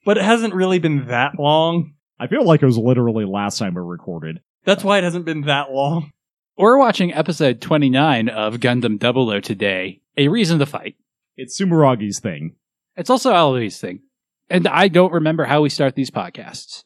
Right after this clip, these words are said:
Speaker 2: Uh, well, we
Speaker 1: Well, I mean, first Tyler says something stupid.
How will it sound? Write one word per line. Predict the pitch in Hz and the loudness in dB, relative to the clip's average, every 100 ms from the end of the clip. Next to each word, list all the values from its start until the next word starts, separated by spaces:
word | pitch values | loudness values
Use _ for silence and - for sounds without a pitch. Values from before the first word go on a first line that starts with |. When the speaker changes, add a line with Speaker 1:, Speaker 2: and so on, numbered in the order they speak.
| - | -8
Speaker 2:
Uh, | 147 160 170 | -2 2 4
well, | 156 170 | 6 8
we | |
Speaker 1:
Well, | 202 214 196 | 8 6 2
I | 170 | -2
mean, | 180 190 175 | -4 -6 -6
first | 185 202 - - | -4 -4 -6 -18
Tyler | 175 180 196 190 | -2 2 2 0
says | 196 175 | -2 -2
something | 185 180 175 | -2 -2 -2
stupid. | 170 - - 180 147 113 107 139 | -2 -6 -2 0 0 -6 -8 -10